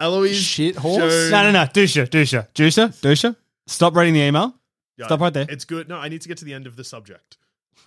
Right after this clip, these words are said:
Speaker 3: Yeah, no, no. I need, I need to stop reading the subject.
Speaker 1: Uh-huh.
Speaker 3: Because, Yoav, you didn't listen.
Speaker 2: You didn't.
Speaker 3: You didn't.
Speaker 2: Tighten
Speaker 3: That's
Speaker 2: it
Speaker 3: too
Speaker 2: up.
Speaker 3: much. Tighten it up.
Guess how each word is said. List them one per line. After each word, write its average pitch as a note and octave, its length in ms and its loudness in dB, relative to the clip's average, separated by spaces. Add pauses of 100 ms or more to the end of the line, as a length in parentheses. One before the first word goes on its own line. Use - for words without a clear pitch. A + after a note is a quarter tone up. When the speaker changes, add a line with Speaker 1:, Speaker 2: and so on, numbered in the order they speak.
Speaker 3:
Yeah, D#3 180 0
no, F3+ 100 2
no. E3 60 2
I D#3 120 0
need, E3 180 0
I D3 100 -2
need D3+ 260 -2
to D3+ 100 -4
stop D#3+ 260 -4
reading E3 160 -2
the D3 80 -4
subject. B2 540 -6 (100)
Speaker 1:
Uh-huh. C3+ 240 -16 (100)
Speaker 3:
Because, C3 200 -4
Yoav, F3+ 440 2 (380)
you C3 100 -6
didn't D4 360 0
listen. G3 440 -2 (460)
Speaker 2:
You B2 100 -20
didn't. A2 300 -20 (100)
Speaker 3:
You G#3 100 -6
didn't. G3 360 -4 (120)
Speaker 2:
Tighten G3+ 240 -10
Speaker 3:
That's G3+ 140 -6
Speaker 2:
it - 40 2
Speaker 3:
too D#4+ 60 2
Speaker 2:
up. D#4+ 60 -2
Speaker 3:
much. C#4+ 200 -4
Tighten C4 320 0
it A#3 100 0
up. - 300 -4